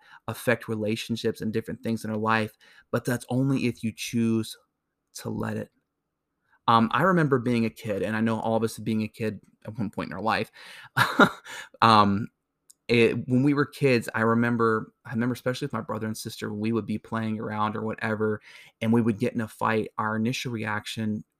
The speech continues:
when, you know, you know, like, when you get in trouble, when you and your sibling get in trouble, what is the first thing we do as kids? Well,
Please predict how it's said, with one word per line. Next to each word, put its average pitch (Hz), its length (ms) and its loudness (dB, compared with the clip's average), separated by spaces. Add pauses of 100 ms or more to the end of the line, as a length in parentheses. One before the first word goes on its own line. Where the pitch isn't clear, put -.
when, 110 440 2
you 120 100 2
know, 117 200 2
you 147 140 4
know, 147 120 4
like, 123 180 2
when 127 120 6
you 131 80 6
get 127 120 0
in 117 40 -6
trouble, 110 340 -2
when 110 120 -2
you 110 100 2
and 120 60 2
your 113 80 0
sibling 110 340 -2
get 110 80 -4
in 107 60 -6
trouble, 107 400 -2 (280)
what 117 260 6
is 143 120 2
the 131 60 -2
first 117 300 0
thing 113 120 0
we 110 60 4
do 107 200 0
as 104 100 -4
kids? 104 340 -2
Well, 113 300 0